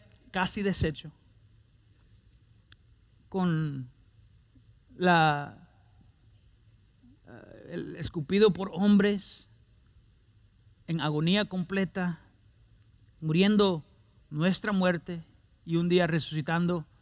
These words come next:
y dándonos vida. Quiero que lea el versículo treinta y ocho y treinta y nueve. Basado en eso, "¿quién nos separará del amor de Cristo?".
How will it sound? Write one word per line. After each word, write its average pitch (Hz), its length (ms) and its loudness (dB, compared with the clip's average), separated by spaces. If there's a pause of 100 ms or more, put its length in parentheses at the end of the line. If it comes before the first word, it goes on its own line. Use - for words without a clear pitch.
(680)
y 151 80 -8
dándonos 151 460 -2
vida. 107 320 -8 (2250)
Quiero 311 180 0
que 240 120 -6
lea 233 140 4
el 226 80 4
versículo 196 400 0
treinta 175 240 -4
y 170 60 0
ocho 165 160 -2
y 156 40 -10
treinta 139 220 -6
y 135 40 -6
nueve. 113 260 -10 (580)
Basado 190 360 2
en 220 100 -2
eso, 139 260 -10 (1700)
"¿quién 226 240 2
nos 247 140 2
separará 185 480 -2
del 170 160 2
amor 156 200 -2
de 151 100 -8
Cristo?". - 340 -10